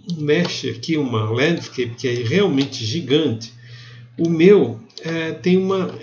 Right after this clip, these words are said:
landscape relativamente pequena. Talvez até isso é que seja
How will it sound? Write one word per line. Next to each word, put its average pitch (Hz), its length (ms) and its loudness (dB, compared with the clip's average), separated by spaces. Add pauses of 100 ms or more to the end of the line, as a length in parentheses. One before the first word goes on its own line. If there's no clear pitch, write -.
(180)
landscape 175 840 0
relativamente 175 840 -4
pequena. 156 460 -4
Talvez 139 360 -2
até 185 260 -2
isso 180 440 -2
é 190 40 0
que 180 160 -6
seja 151 480 -4